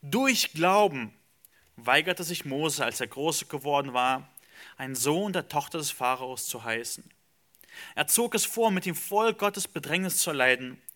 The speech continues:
Und anstatt den vergänglichen Genuss der Sünde zu haben,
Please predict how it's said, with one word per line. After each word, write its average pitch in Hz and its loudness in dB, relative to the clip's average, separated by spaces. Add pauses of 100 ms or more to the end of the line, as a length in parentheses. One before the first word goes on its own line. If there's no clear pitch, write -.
(340)
Und 127 -8
anstatt 180 0
den 151 -4
vergänglichen 202 -4
Genuss 165 -4
der 165 -6
Sünde 151 -8
zu 139 -10
haben, 127 -6